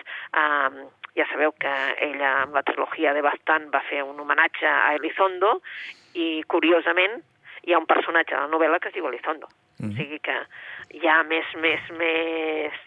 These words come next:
Speaker 1: Més rodó no podia ser. Ehm, clar, ens ha deixat la, el dubte aquí, jo només l'he començada, perquè, esclar,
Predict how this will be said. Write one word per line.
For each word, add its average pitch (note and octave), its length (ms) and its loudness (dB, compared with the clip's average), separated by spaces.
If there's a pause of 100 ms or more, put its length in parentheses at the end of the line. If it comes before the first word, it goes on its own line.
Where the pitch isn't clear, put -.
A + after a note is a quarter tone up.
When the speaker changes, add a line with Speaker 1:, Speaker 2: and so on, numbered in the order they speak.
(340)
Speaker 1:
Més A3+ 140 4
rodó G#3+ 220 4
no G#3+ 120 4
podia F3+ 400 2
ser. A#3 400 2 (180)
Ehm, E3 1080 -4 (300)
clar, F#3+ 160 2
ens E3+ 80 0
ha F3 60 4
deixat E3+ 240 0
la, F#3 220 4
el F3 120 0
dubte F#3 300 0
aquí, E3 580 -4
jo D3+ 80 0
només D3+ 220 -4
l'he D3 100 -2
començada, D#3+ 600 2
perquè, C#3 240 -4
esclar, C#3 340 -2